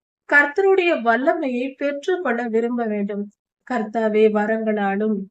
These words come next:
உம்முடைய அபிஷேகத்தினாலும் உம்முடைய வல்லமையினாலும் என்னை நிரப்பும், உமக்காக உம்முடைய சித்தத்தை செய்ய நான் ஆவலாய் இருக்கிறேன்" என்று கேட்டு கர்த்தரிடத்தில் அவருடைய வல்லமையை பெற்றுக்கொண்டு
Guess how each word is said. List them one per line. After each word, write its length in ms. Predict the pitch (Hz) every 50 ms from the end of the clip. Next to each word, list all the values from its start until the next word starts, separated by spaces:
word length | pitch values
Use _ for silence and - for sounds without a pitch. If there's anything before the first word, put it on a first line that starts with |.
| _ _ _ _ -
உம்முடைய 340 | 226 233 233 220 214 214 214
அபிஷேகத்தினாலும் 1160 | 202 202 196 220 220 - - 226 226 226 226 220 220 226 226 226 220 208 196 196 196 214 214 214 208
உம்முடைய 360 | 208 220 220 226 220 220 214 202
வல்லமையினாலும் 840 | 208 214 214 220 226 254 262 262 262 262 254 247 247 247 254 254 247 233
என்னை 160 | 202 208 202 190
நிரப்பும், 540 | 196 196 202 208 202 202 202 214 202 196 190 190 - _ _ _ _ -
உமக்காக 720 | 240 254 269 294 294 294 294 294 269 247 233 226 240 208 185 175 175
உம்முடைய 480 | 214 240 254 262 269 269 269 262 254 247 247
சித்தத்தை 520 | 240 - 247 233 - 269 269 269 269 262 254
செய்ய 340 | 247 - 233 220 226 233 226
நான் 240 | 220 214 208 202 202 202 202 - _ _ _ _ -
ஆவலாய் 540 | 202 196 208 214 220 220 226 226 240 247 247
இருக்கிறேன்" 500 | 233 240 233 233 - 247 247 254 247 240
என்று 280 | 214 208 208 202 202 208 208
கேட்டு 420 | 202 202 262 277 302 311 302 302 294 277
கர்த்தரிடத்தில் 760 | 277 214 208 208 202 233 240 240 220 220 202 214 208 202 208 208 202 - _ _ _ _ _
அவருடைய 340 | 208 202 196 190 190 190 190
வல்லமையை 580 | 185 185 202 214 247 262 277 285 277 277 277 269 269
பெற்றுக்கொண்டு 760 | - 214 208 208 202 - 254 - - 208 202 190 196 202